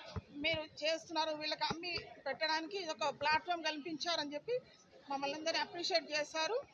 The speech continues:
చాలా మంచి, వీళ్ళ ప్రొడక్ట్స్ చాలా బాగున్నాయి. ఇంకోటి చాలా రీజనబుల్‌గా ఇస్తున్నారు, అదొకటి. ఇప్పుడు అందరూ అనుకోవచ్చు ఆషాఢ మాసం బయట ఉంది డిస్కౌంట్స్ అని అనుకోవచ్చు, కానీ డిస్కౌంట్స్ డిస్కౌంట్స్ అనండి ఎప్పుడైనా.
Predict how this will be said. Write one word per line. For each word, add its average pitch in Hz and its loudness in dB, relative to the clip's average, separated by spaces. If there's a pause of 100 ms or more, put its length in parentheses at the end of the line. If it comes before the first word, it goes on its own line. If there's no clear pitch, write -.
(960)
చాలా 311 4
మంచి, 330 0 (680)
వీళ్ళ 302 2 (600)
ప్రొడక్ట్స్ 330 2
చాలా 311 4
బాగున్నాయి. 311 0 (560)
ఇంకోటి 370 -2
చాలా 349 4
రీజనబుల్‌గా 370 2
ఇస్తున్నారు, 247 -4 (640)
అదొకటి. 285 -4 (380)
ఇప్పుడు 311 -2
అందరూ 330 2
అనుకోవచ్చు 392 2
ఆషాఢ 359 4
మాసం 370 2
బయట 330 4
ఉంది 339 -2
డిస్కౌంట్స్ 330 -2
అని 294 6
అనుకోవచ్చు, 294 -2 (380)
కానీ 311 2
డిస్కౌంట్స్ 370 -2
డిస్కౌంట్స్ 330 -2
అనండి 320 2
ఎప్పుడైనా. 302 0